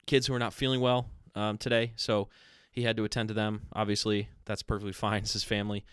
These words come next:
Um, he was doing me a favor, so hope, uh, hope the little ones, uh, feel well soon, and, uh, we'll get Brett on here in, uh, the next couple weeks. So,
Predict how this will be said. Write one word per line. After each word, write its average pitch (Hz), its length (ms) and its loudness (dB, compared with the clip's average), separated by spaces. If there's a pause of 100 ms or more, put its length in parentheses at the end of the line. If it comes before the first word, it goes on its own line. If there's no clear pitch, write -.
(360)
Um, 98 160 -6
he 104 60 -4
was 101 100 -6
doing 104 200 0
me 101 100 0
a 92 40 -4
favor, 95 340 0
so 95 260 -6 (540)
hope, 139 280 2
uh, 131 200 6
hope 143 140 0
the 147 60 -4
little 143 200 4
ones, 139 320 0 (560)
uh, 73 420 -6
feel 117 300 -2
well 107 180 0
soon, 160 480 2 (760)
and, 92 280 -4
uh, 92 100 -2
we'll 98 100 -4
get 104 140 -4
Brett 95 220 -2
on 82 180 -6
here 87 320 -8 (480)
in, 78 320 -8
uh, 76 320 -10
the 85 80 -12
next 87 160 -8
couple 80 220 -10
weeks. - 360 -10
So, 156 300 2